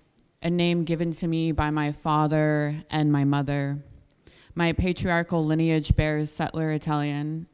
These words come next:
and Tarascan from the land of Michoacan, where the calibre, a symbol of observation, oration, and corazon are here with me now.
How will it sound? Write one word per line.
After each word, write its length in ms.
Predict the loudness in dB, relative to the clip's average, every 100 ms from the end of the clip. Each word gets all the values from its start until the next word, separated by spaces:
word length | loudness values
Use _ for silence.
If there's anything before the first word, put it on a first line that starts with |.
| -2
and 240 | 0 0
Tarascan 800 | 0 2 0 -2 -4 -2 0 0
from 240 | 0 2
the 80 | 2
land 280 | 0 0 -2
of 120 | -2
Michoacan, 800 | -4 -2 -4 -4 -6 -8 -8 -12 -18 _ _ _ _ -20 -20 -20 -4
where 180 | 0 2
the 140 | 2
calibre, 960 | 0 0 4 4 4 4 2 0 0 -2
a 140 | -4
symbol 480 | -4 -6 -2 -2 -2
of 240 | -2 -4
observation, 1200 | -2 -2 0 -2 -2 0 -2 -2 -2 0 -2 -4 -8 -16 _ _ -4
oration, 1000 | 0 2 2 0 -2 -2 0 -2 -4 -8 -8
and 220 | -6 -4
corazon 920 | 0 0 0 -2 0 2 2 0 -4 -4
are 80 | -6
here 580 | -6 -4 -2 0 -2 -4 -6
with 280 | -6 -4
me 140 | -4 -2
now. 400 | -2 -4 -6